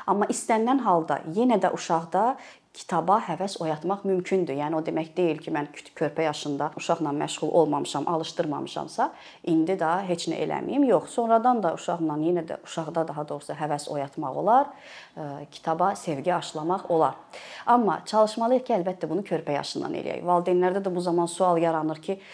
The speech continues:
bəs axı uşaq cırır, mən necə eləyim, neyniyim? Bunun üçün hal-hazırda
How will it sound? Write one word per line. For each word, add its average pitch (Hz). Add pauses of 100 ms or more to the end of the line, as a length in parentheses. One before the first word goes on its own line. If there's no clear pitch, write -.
(140)
bəs 226
axı 208
uşaq -
cırır, 147 (320)
mən 175
necə 165
eləyim, 151
neyniyim? 170 (340)
Bunun 330
üçün 262 (100)
hal-hazırda 202